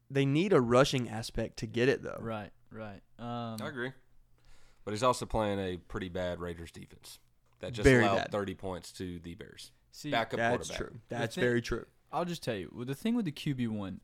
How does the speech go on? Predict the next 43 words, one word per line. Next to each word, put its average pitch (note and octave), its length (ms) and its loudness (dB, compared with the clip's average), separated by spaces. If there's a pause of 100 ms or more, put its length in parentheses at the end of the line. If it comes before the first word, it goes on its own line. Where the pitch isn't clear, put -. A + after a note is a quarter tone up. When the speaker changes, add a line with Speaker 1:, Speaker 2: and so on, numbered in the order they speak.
(560)
Speaker 3:
And A#2 180 2
they A2+ 100 4
got G#2 360 4 (200)
Jahmyr F#2+ 320 -2
Gibbs, F2 260 -4
who G2 100 -6
they E2+ 140 -4
don't E2+ 280 -6
give F2 120 -8
the E2+ 60 -14
ball E2+ 200 -4
to F2 200 -6
for E2 140 -10
a - 20 -10
touchdown. - 540 -10
So F2 360 -6
it F#2 60 -6
will F2+ 160 -2
be E2+ 240 -6
four F#2+ 300 -4
passing F2 340 -4
touchdowns F2 380 -8
by - 140 -6
Jared - 200 4
Goff. D3 240 0
Speaker 2:
<laughs> A#2 220 -10
Speaker 1:
Facts. - 340 -4 (300)
Speaker 2:
Keith E3+ 180 -2
says C3+ 280 0
that G#2+ 180 -6
'cause A2+ 140 -10
he A#2 100 -6
has G#2+ 200 -8
Jahmyr G#2+ 340 -8
Gibbs, A2 260 -4
by G#2 180 -6
the F#2+ 80 -6
way. F#2+ 180 -8 (200)
Speaker 1:
Also F3 300 8
very D3+ 240 8
true, B2+ 240 2
though. - 200 -10 (140)
Speaker 2:
Yeah. A2+ 340 -2